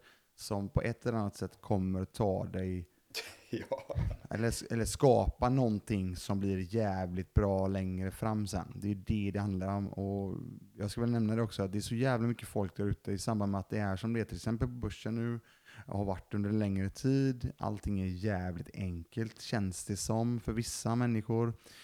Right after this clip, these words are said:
Speaker 1: Så tror alla att det är guld och gröna skogar och li-, och saft och bulle och så vidare, men det är ju inte alltid det, liksom. Och det är ju inte nu, nu det händer heller, utan det handlar ju om, det handlar ju om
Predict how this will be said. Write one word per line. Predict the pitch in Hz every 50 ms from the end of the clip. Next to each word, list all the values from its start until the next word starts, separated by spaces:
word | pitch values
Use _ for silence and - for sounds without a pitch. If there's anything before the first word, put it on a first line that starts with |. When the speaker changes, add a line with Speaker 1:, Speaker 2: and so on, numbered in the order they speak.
| - -
Speaker 1:
Så | - - - 113
tror | - - - 127 113 107 110 117 123
alla | 120 107 98
att | 95 -
det | - 98
är | 98 95 92 92
guld | 90 104 101 95 95
och | 92
gröna | 95 95 95 92
skogar | - - 110 101 95 95 92
och | 92 92
li-, | 101 - -
och | 95 101 92
saft | - 107 98 - - -
och | 98
bulle | 92 - 110 104 95 101
och | -
så | - 127
vidare, | 127 104 98 98
men | 101 101
det | 98 - -
är | 113 110 104 101 104
ju | 107 113 123 139
inte | 127 107 - -
alltid | 101 95 90 - - -
det, | 95 85 -
liksom. | - - - - - -
Och | - - - - 92
det | 95 107
är | 113
ju | 123
inte | 120 - 113
nu, | 104 107 113 117 107 95 92
nu | 92 95 95
det | 90 101
händer | 101 110 107 98 92 90 101 120
heller, | 123 107 95 101
utan | 107 110 - 104 101
det | 104
handlar | 110 123 120 107 98 92 95 98
ju | 107 110
om, | 117 113 101
det | 101 104
handlar | 110 113 107 95 95
ju | 98
om | 101 101 101